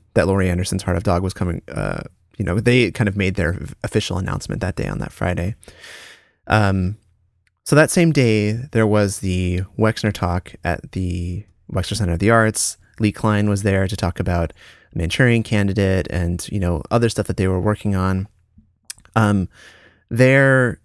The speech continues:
they didn't stream the event like they've done in the past, um,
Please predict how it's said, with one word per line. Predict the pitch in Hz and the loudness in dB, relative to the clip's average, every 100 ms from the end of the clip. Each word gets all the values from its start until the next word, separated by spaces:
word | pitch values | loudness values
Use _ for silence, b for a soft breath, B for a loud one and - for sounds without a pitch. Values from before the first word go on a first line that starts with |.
| _ | _
they | 123 120 | 0 4
didn't | 165 208 190 - _ | 4 4 0 -8 _
stream | - - 117 104 101 | -12 -2 0 2 2
the | 98 | 0
event | 95 98 92 - - _ | 0 0 -2 -4 -10 _
like | - 98 | -2 0
they've | 101 92 | 0 2
done | 95 | 0
in | 92 | 0
the | 92 | -2
past, | 87 85 90 - - _ - | -2 -2 -4 -10 -20 _ -4
um, | 92 87 87 92 | -2 -2 -4 -8